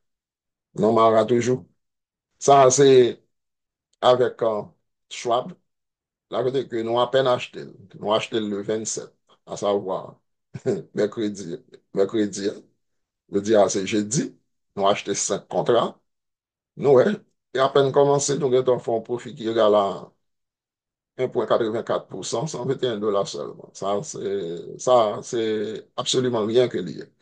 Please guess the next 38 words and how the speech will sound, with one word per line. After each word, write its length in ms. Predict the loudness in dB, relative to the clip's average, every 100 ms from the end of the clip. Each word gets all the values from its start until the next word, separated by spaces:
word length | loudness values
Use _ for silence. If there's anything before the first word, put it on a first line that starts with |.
| _ -20 _ _
Et 500 | 4 8 10 8 6 6
là, 140 | 4
côté 240 | 6 2 4
que, 320 | 4 4 2 -10 -10
il 60 |
est 20 | -2
capable 380 | 0 0 -4 -6
de 40 | -6
descendre, 380 | -2 0 -2 -6 _ _ _ -8
mais 120 | -6
nous 140 | -6
connaît, 400 | -4 -2 -2 -4 -8 _ _ _ -6
au 80 |
fur 220 | -4 -2 -2
et 20 |
à 80 | 0
mesure, 540 | -4 -4 -2 -2 -2 -8 _ _ _ _ _ _
dans 1300 | -4 -2 0 -4 -4 -6 -6 -6 -6 -8 -10 -10 -8
les 180 | 0 0
semaines, 540 | 0 -2 -2 -4 -4 -6
euh, 320 | -6 -8 -14
qui 140 | -14 -10
vont 240 | -6 -6
suivre, 560 | -4 -6 -6 -6 -8 -18 _ _ _ _ _
là, 180 | -2 0
côté 280 | 0 -4 -4
que, 280 | 0 -2 -2 _ _ -8
nous 160 | -4 -2
prenons, 680 | 2 2 2 0 -2 -4 -8
euh, 380 | -12 -6 -4 -4
une 40 |
chance 380 | -2 -2 -2 -6
pour 140 | -10
qu'il 180 | -8 -8
est 60 | -4
capable 480 | -4 -2 -4 -4 -4
de 40 |
monter, 680 | -2 -2 -2 0 0 -2